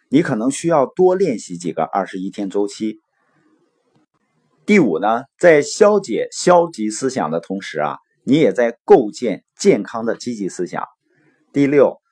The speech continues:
你至少得再练习两个二十一天周期，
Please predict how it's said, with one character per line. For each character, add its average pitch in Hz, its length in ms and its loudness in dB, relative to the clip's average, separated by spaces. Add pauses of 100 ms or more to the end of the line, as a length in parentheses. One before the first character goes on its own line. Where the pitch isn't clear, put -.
(220)
你 127 140 0
至 214 180 4
少 123 220 0
得 90 260 -2
再 175 200 0
练 156 240 -2
习 120 160 -6
两 82 240 -2
个 87 100 -2
二 107 140 0
十 107 160 -8
一 107 100 -6
天 104 220 -8
周 101 180 0
期， 101 320 -8